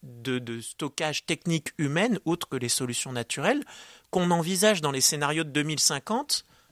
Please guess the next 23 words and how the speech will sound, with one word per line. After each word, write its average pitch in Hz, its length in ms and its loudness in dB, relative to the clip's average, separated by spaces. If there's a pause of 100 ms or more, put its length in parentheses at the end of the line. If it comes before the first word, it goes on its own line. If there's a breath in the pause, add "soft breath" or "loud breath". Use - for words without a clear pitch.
(120)
On 131 240 -8
parle 175 320 6
aujourd'hui 139 500 -2
à 143 100 2
un 127 120 -2
Français 143 400 -2
a 151 160 2
une 123 140 -4
empreinte 135 360 -4
C - 140 0
O 127 80 -2
deux 143 320 0
de 127 200 -4 (120)
dix 135 260 -4
tonnes 151 320 2
C - 180 2
O 123 100 -4
deux 143 220 0
par 127 300 -2
an 131 100 -2
et 131 80 -4
par 120 200 -10
personne, 151 560 0